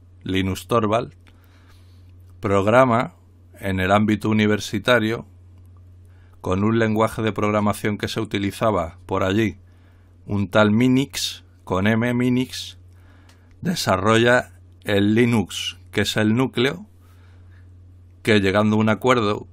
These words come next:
con Richard Stallman y el movimiento G N U, fundan la G N U Linux,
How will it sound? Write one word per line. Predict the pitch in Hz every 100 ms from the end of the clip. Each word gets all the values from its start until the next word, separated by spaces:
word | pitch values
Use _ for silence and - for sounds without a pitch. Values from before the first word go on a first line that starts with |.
| -
con | 98 90
Richard | 95 104 - 117 104
Stallman | - 123 117 95 90
y |
el | 90
movimiento | 87 90 90 101 95 95
G | - 123
N | 120
U, | 131 139
fundan | - - 104 107 123 139 151 - - - -
la | - 90
G | - 110 107
N | 110
U | 113
Linux, | 120 139 143 165 - - -